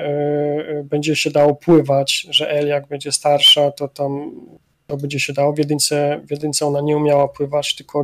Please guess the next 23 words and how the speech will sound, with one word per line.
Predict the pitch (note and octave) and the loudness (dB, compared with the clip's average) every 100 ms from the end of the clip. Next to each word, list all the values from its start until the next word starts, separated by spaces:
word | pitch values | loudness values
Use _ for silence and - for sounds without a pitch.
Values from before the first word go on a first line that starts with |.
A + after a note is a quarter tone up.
| C#3 | 2
Joel. | D3 C#3+ D3 D3 - - - - - _ _ E3+ | 2 4 4 2 -2 -16 -16 -18 -20 _ _ -4
Mm, | D3 C#3+ C#3+ C#3+ C#3+ D3 - - | -2 0 0 -2 -2 -4 -10 -12
no | E3 D#3 D#3 D#3 | -8 -4 -2 0
i | D#3 D#3 D#3 D#3+ D#3+ - - _ _ G4 F#4 D4 | 0 -2 -2 -4 -4 -8 -10 _ _ -12 -8 -2
jakby, | D#3+ D#3+ D#3 E3 F3 | 2 0 0 2 2
no | F3 D#3+ E3 E3 | 2 2 6 8
ja, | F3 F#3+ F#3+ | 8 8 8
ja | F#3 F3 F3 F3 | 8 8 8 6
jestem | E3 E3+ E3 | 4 4 4
jak | D#3+ | 6
najbardziej | E3 E3 E3 E3 | 4 4 4 2
usatysfakcjonowany | D#3 D#3 D3+ - D3+ - D3 D3 C#3+ C#3 C3+ | 0 0 -2 -4 -6 -4 -4 -2 0 0 0
tym, | C3 C#3+ C#3 C#3 - | -4 -4 -4 -4 -8
tym, | C#3 | -8
co | - C3+ | -8 -8
tutaj | - C#3 C#3+ | -10 -6 -6
poczynili. | B2+ C#3+ - D3 D3+ E3+ G3 A3+ A3 G#3+ | -6 0 2 2 -2 -4 -2 -2 0 0
Wydaje | G3+ G#3 G#3 G3+ | -2 -2 2 2
mi | G3+ | 2
się, | F#3+ G3 | 0 0
że | F#3 F#3+ F#3 F3+ F3 F3 - - _ _ _ _ _ _ - F3 _ _ - | 2 4 4 2 0 -6 -16 -20 _ _ _ _ _ _ -18 -18 _ _ -4
no | G3+ F3+ F#3+ | 2 4 6
jak | F#3+ | 4